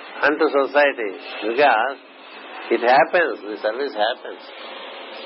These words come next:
The work of Ramakrishna Paramahansa will remain. The works of Vivekananda will remain. The works of Ramana Maharshi will remain. The works of Sri Aurobindo will remain. The works of our, the masters whom we follow, it will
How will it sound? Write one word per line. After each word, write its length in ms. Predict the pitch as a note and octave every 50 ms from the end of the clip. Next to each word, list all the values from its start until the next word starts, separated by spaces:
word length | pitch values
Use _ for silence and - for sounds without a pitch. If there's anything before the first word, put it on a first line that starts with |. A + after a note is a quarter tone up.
| - - - - - - - - - - - - -
The 80 | - G#2+ G#2
work 160 | A#2 A#2+ -
of 160 | - E3 D3+ C3+
Ramakrishna 580 | C3 B2+ A#2+ B2 C#3 C3+ C3 C#3+ C3+ - -
Paramahansa 440 | C3 C3 C3 C3 C3 C3+ C3 C3 C#3+ C3+
will 180 | B2+ A#2+ A#2 A#2+
remain. 320 | B2+ C3 C#3 C#3+ B2 F#2+ E2 - - - - - - - - - - - - - - - -
The 120 | B2 A2+ G#2+ G2+
works 280 | G#2+ A#2 A#2 - -
of 160 | - D3 C#3 A#2+ A#2
Vivekananda 760 | A#2 A#2 A#2+ C3 C3+ C3+ B2+ C3+ C3+ C3+ C3 C3 C3 C3 C3 C3
will 160 | B2+ A#2+ G#2+ A2
remain. 380 | A#2 A#2 B2 C3+ C3+ B2+ G#2 G2 - - - - - - - - - - - - -
The 100 | G#2 G#2+ G#2
works 280 | A2+ A2+ G#2+ - - -
of 180 | C3+ C3 B2+ -
Ramana 320 | G#2+ G#2+ G2+ A2+ B2 C3
Maharshi 420 | C3 C3 B2+ B2+ B2+ A#2+ - C3 B2
will 160 | A#2 A#2 A2
remain. 500 | G#2+ A2+ A#2 B2+ C3 B2 A2+ G#2 G#2+ A2
The 140 | G#2 G#2 G2+
works 260 | G2+ G#2 G2 - - -
of 120 | C3+ B2+ - - - -
Sri 100 | - A2+
Aurobindo 520 | A#2 A2 G#2+ A#2+ A#2+ B2+ C3 B2+ B2 B2 A#2
will 200 | A2+ A2+ G#2 G2+
remain. 440 | G#2+ A2+ A#2 B2 B2+ A#2+ A2+ G2+ F#2+
The 80 | G2+ G2
works 260 | G2+ G#2+ A2+ - -
of 160 | - C3+ B2 -
our, 240 | A2+ A2 G#2+ G#2 G2 G2+ - - - - - - - - - - - -
the 100 | G#2 F#2
masters 480 | F#2+ G2+ A2 A2 - - B2+ B2 - -
whom 220 | B2 A#2 A#2+ A#2+
we 120 | A#2+ A#2+ A2 A2
follow, 260 | A2+ A2+ A#2 B2 B2
it 160 | A#2+ A#2+ G#2+
will 280 | G2+ A2 A#2 A#2 A2+